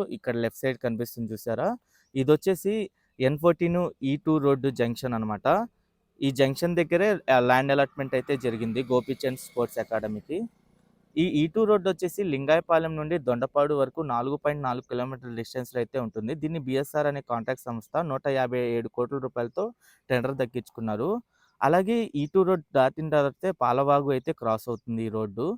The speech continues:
ఇదే పాలవాగు. దీనిపైన చిన్న బ్రిడ్జ్ నిర్మాణం అయితే కంప్లీట్ చేశారు. ఈ పాలవాగు క్రాస్ అయిన తర్వాత వచ్చేదే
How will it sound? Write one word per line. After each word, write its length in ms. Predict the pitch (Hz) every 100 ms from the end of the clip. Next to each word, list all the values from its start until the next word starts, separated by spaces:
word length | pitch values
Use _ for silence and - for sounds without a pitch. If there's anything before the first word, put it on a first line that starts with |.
| _ _ _ 127
ఇదే 180 | 139 147
పాలవాగు. 600 | 117 113 113 110 101 160 202 _
దీనిపైన 440 | - 131 127 131 151
చిన్న 240 | - 131
బ్రిడ్జ్ 320 | 117 113 104 135
నిర్మాణం 380 | 131 131 127
అయితే 180 | 120 139
కంప్లీట్ 380 | - 110 101 113
చేశారు. 440 | - 107 - 107 139 247 _ _ _ _ _ _ _ _ _ _ _
ఈ 80 | 156 -
పాలవాగు 540 | 139 135 170 180 175
క్రాస్ 340 | 175 143 135 -
అయిన 160 | 151 151
తర్వాత 340 | 143 135 135
వచ్చేదే 440 | 131 - 127 117